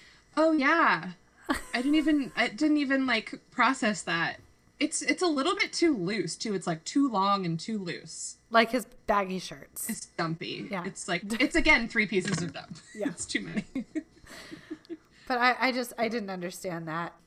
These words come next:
Speaker 2: Monica, though, she's wearing a vest, but it's more of a wool stripy vest, but it's in muted blacks and grays.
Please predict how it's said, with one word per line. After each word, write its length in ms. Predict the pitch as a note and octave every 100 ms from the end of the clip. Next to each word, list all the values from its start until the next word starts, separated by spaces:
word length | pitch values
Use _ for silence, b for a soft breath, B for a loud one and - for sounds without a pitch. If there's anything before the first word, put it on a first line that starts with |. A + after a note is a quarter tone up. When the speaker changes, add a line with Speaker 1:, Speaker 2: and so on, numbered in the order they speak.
| B B -
Speaker 2:
Monica, 500 | A#3+ D#4+ C#5 - E4
though, 500 | A#3 A3+ A3+ A3+ A3+ b b _ _
she's 280 | - D#4 C#4
wearing 300 | D4+ F#4 A#4 A4
a 80 |
vest, 680 | D4+ A#3 F3 G3 - - - - _ _ _ _ -
but 100 | C4
it's 160 | C4
more 200 | B3 C#4
of 80 | D4+
a 80 | D4+
wool 340 | A#3+ A#3+ B3
stripy 540 | A#3+ - A3+ A3 A#3 A#3
vest, 500 | G#3 G3 G#3 - -
but 240 | A3+ A3 - _ -
it's 240 | A3+ -
in 360 | C4 A3 A3 G#3
muted 580 | A3 B3 C4 C#4+ A#3 -
blacks 520 | G3+ F#3+ G#3 - -
and 240 | G#3+ G3
grays. 840 | F#3 G3+ F#3+ E3+ E3 E3+ - -